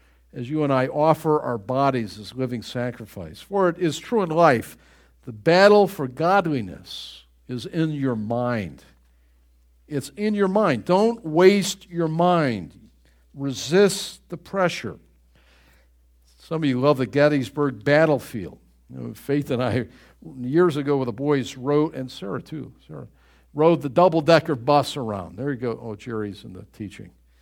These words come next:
And, uh, some of you, how many like that Gettysburg, uh, battle? You go down there. Do you, do you do that yearly, or is that something like one and done? You're an enactor, a reenactor, right?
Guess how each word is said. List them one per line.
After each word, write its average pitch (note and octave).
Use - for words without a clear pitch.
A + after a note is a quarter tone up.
And, G#2+
uh, G2+
some F#3+
of F3+
you, D3
how E3
many G#3+
like D3
that G#2
Gettysburg, G#2
uh, F#2+
battle? G2+
You G#2
go A#2
down A#2+
there. A2+
Do -
you, D3
do E3
you E3
do A3
that A3+
yearly, G3+
or C3+
is A2+
that C#3+
something D#3
like A#2+
one B2+
and A#2+
done? A#2+
You're B3+
an E3+
enactor, C#3+
a -
reenactor, G#3
right? D#3